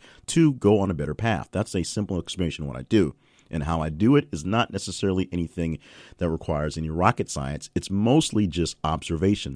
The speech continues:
I observe what you are doing right now, and I give you some hints onto how things work out. That's how coaches work in the first place. They look at what's going on in the court, in the field, what's going on in the world around them,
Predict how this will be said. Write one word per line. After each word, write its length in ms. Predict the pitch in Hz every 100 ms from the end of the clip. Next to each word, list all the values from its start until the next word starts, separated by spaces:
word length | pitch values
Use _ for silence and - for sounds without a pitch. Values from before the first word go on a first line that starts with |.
| - 76
I 140 | 90
observe 420 | 92 80 90 87
what 340 | 76 82 87 - -
you 240 | 95 117
are 160 | 90 78
doing 460 | 67 85 80 78 73
right 180 | 71
now, 360 | 82 82 80 76 _ _ 85
and 160 | 80
I 180 | 73 80
give 220 | 76 80
you 100 | 80
some 180 | - 76
hints 260 | 80 73 82
onto 340 | 76 80 67
how 220 | 71 73
things 280 | - 76 67
work 200 | 71 -
out. 240 | 80 67 _ _
That's 180 | 82 -
how 120 | 92
coaches 440 | - 85 82 76 - - -
work 280 | 95 92 85
in 60 |
the 60 | 80
first 280 | 101 110 -
place. 260 | 76 - - _ -
They 100 | 87
look 260 | 87 92
at 80 | 87
what's 140 | 85
going 260 | - 85 82
on 240 | 80 80 - _ _
in 140 | 92 80
the 60 |
court, 520 | - - 117 113 - -
in 120 | 80 71
the 60 |
field, 500 | - - 117 110 98 - _ -
what's 180 | 80
going 260 | - 82 78
on 220 | 78 78 -
in 380 | 95 95 95 87
the 140 | 80
world 460 | 80 85 92 90 85
around 460 | 80 80 92 101
them, 260 | 80 78